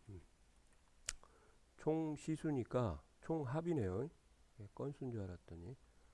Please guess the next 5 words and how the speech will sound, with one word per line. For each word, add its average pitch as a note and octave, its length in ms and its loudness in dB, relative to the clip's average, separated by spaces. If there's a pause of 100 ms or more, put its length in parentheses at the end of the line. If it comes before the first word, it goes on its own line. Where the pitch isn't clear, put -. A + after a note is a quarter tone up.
(300)
예, A2+ 80 -8
시수면은 B2 680 -2
시간의 D#3 440 4
수니까 G2+ 360 -4
합이니까, A#2+ 720 -2